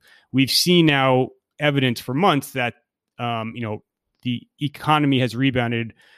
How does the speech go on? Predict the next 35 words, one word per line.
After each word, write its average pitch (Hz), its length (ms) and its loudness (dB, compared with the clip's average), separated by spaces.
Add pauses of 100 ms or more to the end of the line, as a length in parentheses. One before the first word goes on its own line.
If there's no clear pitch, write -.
(140)
pretty 139 200 -6
remarkably 143 600 2
from 131 340 -2
that 117 200 -2
trough 123 320 -4
level. 127 420 -2 (320)
Um, 117 460 -4
you 131 140 -6
did 135 120 0
not 143 200 0
really 139 180 0
see 123 180 -8
street 135 360 -6
estimates - 680 -10
get - 160 -8
revised 117 640 -4
dramatically 113 460 -6
higher 117 300 -2
over 107 140 -8
that 104 160 -8
time. 98 300 -10
So 110 400 -6
the 120 60 -6
bar 151 340 4
was 127 180 2
very, 151 320 4
very, 135 200 2
very 120 220 -4
low. 117 380 -4
I 123 60 -8
think 127 240 -6 (160)
investors 123 500 -6
appreciate 117 560 -8
that. 110 260 -8 (400)
Um, 110 500 -8